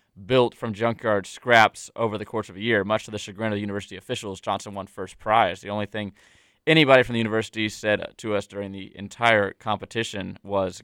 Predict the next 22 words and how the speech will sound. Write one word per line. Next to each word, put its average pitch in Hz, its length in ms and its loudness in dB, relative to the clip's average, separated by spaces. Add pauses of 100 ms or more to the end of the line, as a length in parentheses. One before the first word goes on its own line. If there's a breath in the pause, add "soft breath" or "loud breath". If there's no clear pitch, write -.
"Goodbye, 101 600 6 (100)
and 101 220 -4
y'all 101 200 2
drive 92 300 -10
safe - 400 -16
now." - 280 -20 (800 soft breath)
After 120 220 -10
graduating 117 640 4
with 104 140 -4
Williamson's 107 460 -4
last 104 260 0
segregated 98 480 -6
class 117 360 6
in - 100 -14
nineteen 107 260 -6
sixty-nine, 104 540 -4
Johnson 101 300 -4
attended 98 320 -10
Tuskegee 113 400 -8
University 104 460 -6
on 98 120 -6
scholarship. 113 580 -2